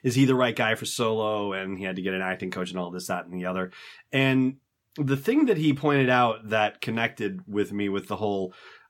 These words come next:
young Han being an optimist and an idealist is that Alden Ehrenreich playing Han Solo is not playing the Han Solo that we know. The point of it is, is that he's not playing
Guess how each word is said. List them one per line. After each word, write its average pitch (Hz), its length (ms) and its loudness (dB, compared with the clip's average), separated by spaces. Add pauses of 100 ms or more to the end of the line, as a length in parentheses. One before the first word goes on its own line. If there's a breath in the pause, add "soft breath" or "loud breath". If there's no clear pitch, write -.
(120)
young 117 280 2
Han 104 340 -2
being 98 420 -4
an 98 240 -4
optimist 95 560 -4
and 95 80 -2
an 95 140 -2
idealist 92 640 -4
is 95 120 -6
that 95 240 -4 (480 loud breath)
Alden 214 280 2
Ehrenreich 143 500 2
playing 135 300 2
Han 127 200 2
Solo 127 300 0
is 107 160 -4
not 117 400 0
playing 110 300 -2
the 107 80 -4
Han 104 240 -2
Solo 98 380 -2
that 95 120 -6
we 98 140 -6
know. 95 240 -6
The - 100 -14
point 302 400 -2
of 117 160 0
it 101 120 -4
is, 90 260 -6
is 98 100 -8
that 107 200 -2
he's 123 200 0
not 135 540 2
playing 120 380 0